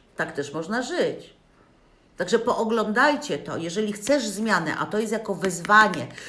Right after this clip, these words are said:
więc będziecie się borykać z tym, że trudno wam będzie zaufać drugiej osobie. W związkach to jest tak, żeby się nie ranić. Jeżeli chcesz odejść, to,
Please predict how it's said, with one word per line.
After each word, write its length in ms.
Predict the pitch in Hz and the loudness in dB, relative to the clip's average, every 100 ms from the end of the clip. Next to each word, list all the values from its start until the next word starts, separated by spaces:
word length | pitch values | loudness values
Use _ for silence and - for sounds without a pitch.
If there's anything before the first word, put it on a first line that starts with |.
| - - | -10 -4
więc 200 | 190 170 | -4 0
będziecie 600 | 196 190 185 226 - 254 | 0 0 2 2 2 -4
się 300 | - 190 175 | -2 -2 0
borykać 500 | 185 185 - 151 - | -2 -2 -2 -6 -6
z 140 | - | -8
tym, 180 | 185 160 | -6 -6
że 180 | 165 147 147 - - | -4 -4 -6 -10 -2
trudno 300 | 196 180 180 | -2 0 -2
wam 180 | 180 | -2
będzie 280 | 175 185 180 | -2 -2 -4
zaufać 600 | 180 185 - 220 226 202 | -2 -2 0 -2 -2 -2
drugiej 340 | 190 180 165 - | -4 -6 -4 -6
osobie. 560 | 151 - 127 - - - - - - | -6 -6 -8 -8 -16 -16 -18 -18 -6
W 80 | 175 | -4
związkach 880 | 185 190 240 294 277 - 170 165 - - - | -2 4 6 8 4 2 2 2 -2 -18 0
to 100 | 214 | 2
jest 260 | 233 214 | 2 0
tak, 180 | 233 208 | 0 0
żeby 220 | 208 208 | -2 -4
się 160 | 208 247 | -4 -2
nie 240 | 226 220 | 0 2
ranić. 540 | 220 226 226 196 156 - - - | 4 6 6 2 -2 -6 -6 -2
Jeżeli 320 | 196 226 220 | 0 2 0
chcesz 300 | - 208 - | -2 -2 -2
odejść, 800 | - 220 220 240 302 311 - - _ - - _ _ | 0 2 2 2 0 -2 -8 -18 _ -20 -20 _ _
to, 480 | 220 220 196 202 | 2 4 4 0